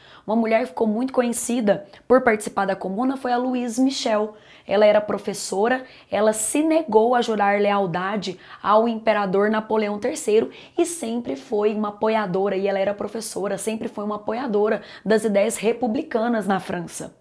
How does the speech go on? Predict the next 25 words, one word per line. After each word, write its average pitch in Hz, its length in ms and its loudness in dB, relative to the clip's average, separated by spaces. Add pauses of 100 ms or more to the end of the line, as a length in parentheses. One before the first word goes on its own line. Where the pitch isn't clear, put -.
(140)
E 208 100 0
durante 226 460 4
a 285 40 2
Comuna, 208 760 0 (360)
a 208 100 2
Louise, 208 560 2
ela 202 160 2
foi 214 220 0
tanto 320 680 -2
combatente 240 1120 -2 (220)
quanto 247 340 -2
enfermeira. 247 920 -2 (260)
Ah, 214 320 2 (180)
e - 80 -4
claro, 208 400 2
ligada 202 420 2
ao 202 60 2
movimento 208 440 0
anarquista. 208 800 -4 (220)
Os 220 160 -4
conselheiros 254 800 4
da 202 120 0
Comuna 185 440 -2
de - 120 -8
Paris, 185 500 -2